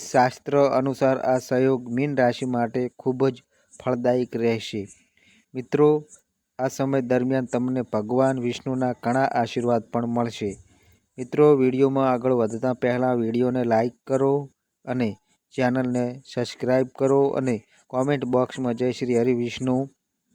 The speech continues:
ભગવાન" જરૂરથી લખો, જેથી ભગવાન હરિ વિષ્ણુની કૃપા આપ સૌના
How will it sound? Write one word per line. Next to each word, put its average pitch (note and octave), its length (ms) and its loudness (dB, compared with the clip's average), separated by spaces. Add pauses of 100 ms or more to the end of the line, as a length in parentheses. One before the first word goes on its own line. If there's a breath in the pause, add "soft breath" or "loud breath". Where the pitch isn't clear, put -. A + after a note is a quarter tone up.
(680)
ભગવાન" B2 420 0
જરૂરથી A#2 460 -2
લખો, B2 400 -2 (680 soft breath)
જેથી C3+ 420 0
ભગવાન B2+ 540 0
હરિ B2 220 0
વિષ્ણુની B2+ 580 -4 (100)
કૃપા B2 300 -2
આપ A#2+ 220 2 (140)
સૌના B2 400 -2